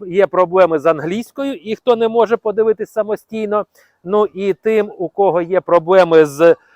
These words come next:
восприяттям того, того, що кажуть, е, я сьогодні розжую.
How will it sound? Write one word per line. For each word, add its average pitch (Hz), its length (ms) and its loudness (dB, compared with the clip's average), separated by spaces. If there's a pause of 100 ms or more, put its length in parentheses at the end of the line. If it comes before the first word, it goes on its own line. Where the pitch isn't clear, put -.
(120)
восприяттям 190 960 2
того, 214 320 4
того, 214 320 4
що - 220 -2
кажуть, 214 480 2 (480)
е, 156 140 2
я 208 340 4
сьогодні 208 640 0
розжую. 185 840 2